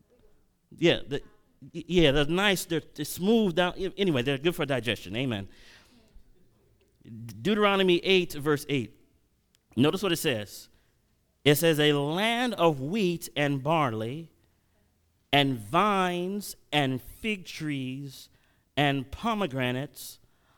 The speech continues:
a land of," what's it say, my friends? "Olive oil and honey." So in the mind, in the mind of,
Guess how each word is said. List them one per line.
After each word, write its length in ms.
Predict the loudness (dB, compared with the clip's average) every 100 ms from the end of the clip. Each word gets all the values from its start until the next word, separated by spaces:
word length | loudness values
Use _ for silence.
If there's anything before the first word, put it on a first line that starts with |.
| _
a 160 | 4 4
land 680 | 2 0 0 0 0 -2 0
of," 500 | 0 2 0 -2 -4
what's 140 | -8
it 40 | -4
say, 100 | -4
my 120 | -4
friends? 300 | -6 -10 -12 _ _ _ _ _ _ _ _ _ _ -2
"Olive 460 | 2 4 4 2
oil 480 | 2 2 2 2 -2
and 300 | -2 -2 -2
honey." 400 | -4 -4 -2 -2
So 180 | -2 -2
in 80 | -2
the 80 | -2
mind, 440 | -2 -2 -2 -4
in 160 | -4 -2
the 80 | -2
mind 400 | 0 -2 0 4
of, 280 | 4 4